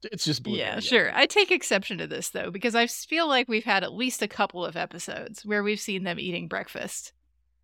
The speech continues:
Speaker 2: And it wasn't
Speaker 1: Yeah.
Speaker 2: the same blue goop every time. You know, there's a breakfast there. So,
Speaker 1: Mm-hmm.
Speaker 2: yeah, all right,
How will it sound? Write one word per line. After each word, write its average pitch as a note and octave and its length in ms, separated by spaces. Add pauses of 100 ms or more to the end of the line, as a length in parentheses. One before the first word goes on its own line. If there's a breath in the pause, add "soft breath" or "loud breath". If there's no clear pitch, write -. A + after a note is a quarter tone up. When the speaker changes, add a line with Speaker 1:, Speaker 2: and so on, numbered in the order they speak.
(120)
Speaker 2:
And A3 140
it A3+ 100
wasn't B3 460
Speaker 1:
Yeah. G#3 160
Speaker 2:
the G#3+ 80
same G#3 320
blue F#3 280
goop F3 280
every F#3 300
time. G#3 480
You G#3 120
know, G3+ 120
there's C4 260
a C#4+ 60
breakfast - 560
there. - 320 (160)
So, F#3 400 (680)
Speaker 1:
Mm-hmm. E3 320
Speaker 2:
yeah, G3 200 (120)
all C4 140
right, G#3 260